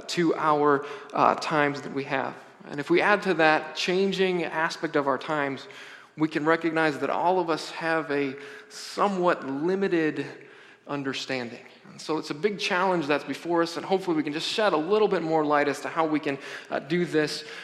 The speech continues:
uh, in our life. And so I think it's so important for us to come back to look at our times, fiftieth anniversary, understand the times that we lived in the past, understand our current situation and circumstance, and live those out in the future. And so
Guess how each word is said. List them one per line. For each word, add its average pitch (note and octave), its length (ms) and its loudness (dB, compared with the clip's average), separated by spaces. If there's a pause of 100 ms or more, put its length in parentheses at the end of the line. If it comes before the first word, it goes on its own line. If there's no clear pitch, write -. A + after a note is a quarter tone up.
uh, - 160 2
in D#3+ 160 0
our D3 260 4
life. C#3 240 2
And B2+ 100 -8
so D#3+ 100 -4
I - 20 -2
think E3+ 200 0
it's D#3 100 -2
so G3 220 4
important F3+ 340 4
for E3 60 0
us D#3+ 100 2
to F#3 80 -6
come G3+ 240 0
back F3 300 4
to E3 80 -4
look G3+ 320 2
at G#3 80 2
our D#3 120 2
times, C#3 360 -6
fiftieth G3+ 500 -2
anniversary, E3 680 -2 (320)
understand G3+ 600 2
the E3 40 2
times F#3 300 0
that D#3+ 80 -6
we D3 60 0
lived E3 200 0
in F3 80 -2
the D#3+ 80 -2
past, D#3 520 -8
understand E3+ 420 -4
our D3+ 80 -2
current F#3+ 360 -4
situation D#3 640 -4
and C#3 80 -6
circumstance, C#3+ 640 -4 (340)
and C#3+ 180 -2
live E3 200 -2
those D#3 220 0
out C3+ 340 -4 (360)
in C#3+ 160 -4
the C3 80 -4
future. D3 360 -4
And B2+ 160 -8
so C3+ 260 -2